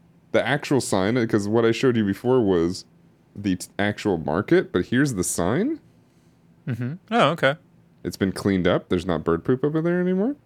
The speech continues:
Speaker 2: Thank God.
Speaker 1: Um, but yeah, there's the sign. It's a, it's, it's beautiful. Very pretty. Um, I will say that
Speaker 2: S-
Speaker 1: while, while, while getting the screenshots for this episode and the next episode,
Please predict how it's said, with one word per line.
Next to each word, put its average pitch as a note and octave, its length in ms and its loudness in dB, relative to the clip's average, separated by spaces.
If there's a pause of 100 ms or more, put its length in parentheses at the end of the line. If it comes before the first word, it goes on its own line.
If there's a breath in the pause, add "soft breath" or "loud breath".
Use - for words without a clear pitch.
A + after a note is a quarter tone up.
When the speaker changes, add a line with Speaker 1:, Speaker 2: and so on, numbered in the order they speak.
(100)
Speaker 2:
Thank A#2+ 160 -6
God. G2+ 280 -2 (180)
Speaker 1:
Um, D#2+ 580 0
but G2 100 2
yeah, B2+ 160 4
there's B2+ 320 2
the D#3+ 100 2
sign. D3+ 280 0
It's - 80 -6
a, E3+ 220 2
it's, - 320 -6
it's G#2 200 -10
beautiful. C4 520 -2 (260)
Very A3 160 -2
pretty. A#3 340 -4 (520)
Um, F#2 400 0 (320)
I C#3 80 2
will A#3+ 120 2
say C4 220 2
that F3+ 120 4
Speaker 2:
S- - 260 -2 (200)
Speaker 1:
while, C3+ 340 2
while, D#3 180 4
while C#3+ 200 4
getting E3 220 0
the G#3 80 2
screenshots C3 440 0
for - 160 -2
this - 520 0 (320)
episode F#2 420 0
and E2+ 140 -2
the E2+ 260 0
next F#2 340 -2
episode, F2 460 0